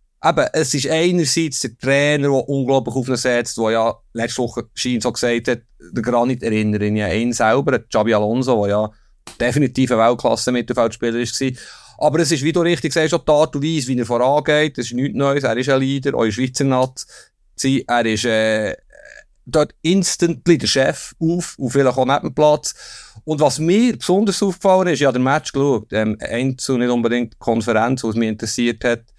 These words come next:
ähm, was mir wirklich dann auch gefallen hat, ist nach dem Match, er hat ein Interview gegeben, du hast vorhin gesagt, wenn ich ihn nicht würde kennen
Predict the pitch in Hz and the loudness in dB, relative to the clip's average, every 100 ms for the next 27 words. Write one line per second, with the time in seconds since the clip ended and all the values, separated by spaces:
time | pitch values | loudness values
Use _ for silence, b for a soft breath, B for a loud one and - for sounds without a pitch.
0 | b b b b b _ _ - 113 120 | b b b b b _ _ -4 -2 -2
1 | 117 113 127 120 127 117 156 185 - 135 | -2 -2 -2 0 -2 0 0 0 -2 0
2 | 139 147 151 - 143 135 143 135 131 120 | 2 4 0 -2 0 2 4 2 0 -4
3 | - _ 120 85 90 131 135 - 147 143 | -8 _ -20 -12 -2 2 2 2 0 0
4 | 131 98 - 104 113 104 104 - 123 139 | 0 -2 -4 -2 -2 -2 -4 -4 -4 -4
5 | 131 131 135 127 135 123 127 135 b b | -2 -2 -2 -2 0 2 0 -4 b b
6 | _ _ _ - 143 131 151 139 - 160 | _ _ _ -4 -2 0 0 0 0 0
7 | 123 123 131 151 156 175 175 180 - - | 0 -2 0 0 0 0 2 0 -2 0
8 | 170 107 101 92 | 2 2 0 -2